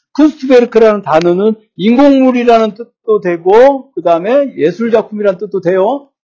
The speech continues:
그 독일어 하나가. 근데 디코딩을 어떻게 하느냐에 따라서 이 단어가 인공물로 이해될 수도 있고 예술 작품으로 이해될 수도 있어요. 그러니까 이 쿤스트베르크라는 단어를 제가 첫 시간부터 외우라고 한 이유가 그거예요.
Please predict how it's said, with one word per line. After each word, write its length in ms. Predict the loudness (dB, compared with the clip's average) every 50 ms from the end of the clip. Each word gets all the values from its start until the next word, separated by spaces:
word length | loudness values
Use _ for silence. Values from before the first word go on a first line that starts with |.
| _ _ _ _ _ _
그 140 | -6 -6 -4
독일어 300 | -2 -2 -2 0 0 0
하나가. 640 | 0 0 0 0 2 2 2 2 2 0 -2 -8 _ _ -12
근데 260 | -4 -4 -4 -4 -4
디코딩을 540 | -6 -10 -6 -4 -2 0 2 2 2 4 2
어떻게 300 | 2 2 0 -2 0 0
하느냐에 400 | 0 0 -2 -2 0 0 0 0
따라서 260 | -2 -2 -2 -4 -4
이 160 | -4 -6 -6
단어가 500 | -4 -4 -4 -4 -4 -4 -4 -4 -6 -10 _ _ _ _ _ _ _ _ _ _ _ _ _ _ _ _ _ _ _ _ _ _ _ _
인공물로 600 | -2 0 0 2 2 0 0 0 0 2 2 2
이해될 320 | 2 2 0 2 2 0 -2
수도 200 | -4 -6 -10 -10
있고 340 | -10 -8 -4 -2 -2 0 0
예술 240 | -2 -4 -4 -2 -2
작품으로 320 | -2 -2 -4 -6 -4 -2
이해될 200 | 0 0 0 -2
수도 200 | -6 -8 _ -8
있어요. 220 | -8 -6 -6 -8 -6
그러니까 240 | -6 -6 -4 -4
이 280 | -4 -4 -4 -4 -4 -4
쿤스트베르크라는 880 | -4 -6 -6 -6 -6 -4 -4 -2 0 2 0 0 0 -2 -2 -2 -2 -2
단어를 300 | -2 -2 -2 -2 -2 -2
제가 220 | -2 -4 -4 -4
첫 140 | -6 -10 -12
시간부터 440 | -10 -6 -6 -6 -6 -6 -8 -8 -6
외우라고 500 | -4 -4 -4 -2 0 0 0 0 0 -4
한 120 | -8 -10
이유가 320 | -12 -8 -6 -6 -6 -6 _
그거예요. 280 | _ -10 -8 -8 -8